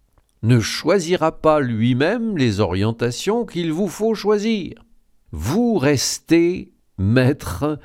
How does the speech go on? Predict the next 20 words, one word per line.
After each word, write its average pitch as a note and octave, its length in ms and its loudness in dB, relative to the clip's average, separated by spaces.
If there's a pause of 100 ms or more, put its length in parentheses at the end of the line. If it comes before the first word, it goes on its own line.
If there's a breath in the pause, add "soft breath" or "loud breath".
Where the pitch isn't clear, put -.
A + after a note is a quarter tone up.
(260 loud breath)
de F2 160 4
la C3 360 2
manœuvre. E2 840 -2 (260 soft breath)
C'est E3+ 480 0
votre F#2+ 600 -2
vie, G2+ 500 -2
c'est G#2+ 240 -2
votre F2 480 -4
chemin. C2+ 580 -8
Alors E3 200 2
bien G3 180 -4
sûr, B3+ 340 -2 (1160 loud breath)
les A#2 120 4
chemins F3 420 0
des C3+ 300 0
autres B2 640 -4 (540)
peuvent D#3+ 320 2
nous D3+ 160 0
servir C#3 680 -2
aussi. - 460 -8